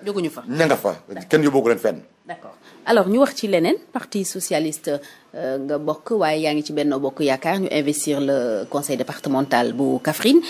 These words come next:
Speaker 1: Élection yooyu yegg si nañu daanaka, waaye opposition bi tey Yewwi Askan Wi da caa fës lool ni wujj bu gën a am doole ci kanamu Benno Bokk Yaakaar. Ndax ña ngi leen di yëngal ca, ca Kaffrine?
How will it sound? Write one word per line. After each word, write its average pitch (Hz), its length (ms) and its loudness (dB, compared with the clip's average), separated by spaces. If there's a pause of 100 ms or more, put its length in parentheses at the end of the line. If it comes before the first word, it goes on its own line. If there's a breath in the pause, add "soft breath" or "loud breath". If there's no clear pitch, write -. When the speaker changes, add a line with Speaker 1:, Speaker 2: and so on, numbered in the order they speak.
(220 loud breath)
Speaker 1:
Élection 165 480 2
yooyu 156 520 2
yegg 165 220 2
si 147 100 -4
nañu 139 200 0
daanaka, 135 500 2
waaye 160 560 4
opposition 180 640 4
bi 151 140 2
tey 160 180 6
Yewwi 165 340 6
Askan 151 400 0
Wi 202 160 4 (240 loud breath)
da 156 100 4
caa 160 180 2
fës 165 300 2
lool 151 280 8
ni 165 420 6
wujj 170 300 2
bu 147 140 0
gën 160 220 4
a 170 40 2 (100)
am 147 180 2
doole 139 360 4 (260 loud breath)
ci - 80 -4
kanamu 147 300 2
Benno 160 300 4
Bokk 151 220 2
Yaakaar. 123 340 2
Ndax 202 160 2
ña 202 140 6
ngi 190 100 6
leen 165 180 6
di 147 100 4
yëngal 127 300 0
ca, - 260 -4
ca - 100 -10
Kaffrine? - 360 -12